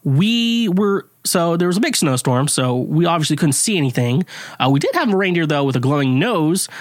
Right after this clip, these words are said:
uh, that could have lit the way perfectly for us. However, uh, we all were bullying him so much for his birth defect.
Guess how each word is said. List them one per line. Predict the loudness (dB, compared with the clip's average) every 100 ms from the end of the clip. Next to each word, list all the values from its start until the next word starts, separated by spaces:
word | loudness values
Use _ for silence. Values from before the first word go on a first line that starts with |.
| -4
uh, | -2
that | 0 -2
could | -2
have | 0
lit | 0 -2
the | 0
way | 2 2 -2
perfectly | -2 -2 -2 -2 -2 -2
for | 0 0
us. | 0 -4 -14 -6
However, | -2 -2 0 0 0 0 -2 -6 -16 -18 -4
uh, | 0 0 0 0
we | 0 0
all | 0 0 0 0 0
were | 0
bullying | 0 0 0 0 0
him | 2 0
so | 0 0 0
much | 0 -2 -4
for | 0 2
his | 2 -2 -8 _ 0
birth | 0 0 -2
defect. | -2 0 -2 -4 -4 -6 -12